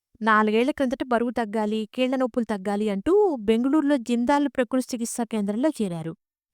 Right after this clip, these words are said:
నెల రోజులు ఉంటానని వెళ్లిన మనిషి కాస్త వాళ్ళు ఇచ్చే పాలకూర రసం, ఆనపకాయ రసం లాంటివి త్రాగి ఉండలేక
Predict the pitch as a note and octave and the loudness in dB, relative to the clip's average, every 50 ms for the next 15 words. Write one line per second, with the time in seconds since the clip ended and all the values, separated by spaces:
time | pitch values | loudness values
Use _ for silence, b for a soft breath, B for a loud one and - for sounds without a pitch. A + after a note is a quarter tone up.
0 | b b b b b A#3 A#3 A#3+ A#3+ B3 A#3 A#3+ B3+ C4 F4 F#4+ E4+ D#4 C4+ B3 | b b b b b 0 0 2 2 4 6 6 6 6 4 2 2 2 0 0
1 | C4+ B3+ C4 B3+ B3+ A#3+ A3+ A3+ A3 A3 G#3 G3+ F#3+ G3+ - - - A#3 G#3 G3 | -2 -2 0 0 0 0 2 2 0 0 0 -2 -2 -4 -6 -4 -4 -4 -4 -4
2 | - - D#4 F#4 F#4 F4 D4 A#3+ A3+ A3+ A3+ A3+ A#3 A#3+ A3 - - C#4+ C#4+ - | -2 -2 -2 0 0 0 0 0 2 2 2 2 2 0 0 -2 -4 -4 -4 -2
3 | - A3 G#3 G#3+ A3 - B3 A#3 G#3+ G#3+ G3+ - - G#3 G3+ G3+ G3+ - - - | -2 -2 -2 -4 0 0 0 0 2 0 -2 -2 -2 -2 0 0 -2 -4 -4 -4
4 | G3 G3+ G#3+ A#3 A#3 B3 - C4 B3+ A#3+ A3+ G#3+ - - A3 G#3+ G#3 G3 F#3+ G#3+ | -2 0 0 0 -2 0 0 0 0 2 0 -2 -2 -2 -2 0 -2 -2 -2 -4
5 | G3+ G3 - F#3+ F3+ F3 F#3+ G3+ A3+ G#3+ F#3 E3 E3+ F3 F3+ F3+ - C4 E4+ G4+ | -6 -6 -6 -6 -6 -4 -2 -2 -2 -2 -2 -4 -4 -6 -6 -6 -6 -4 -4 -4
6 | G4+ F#4 | -4 -6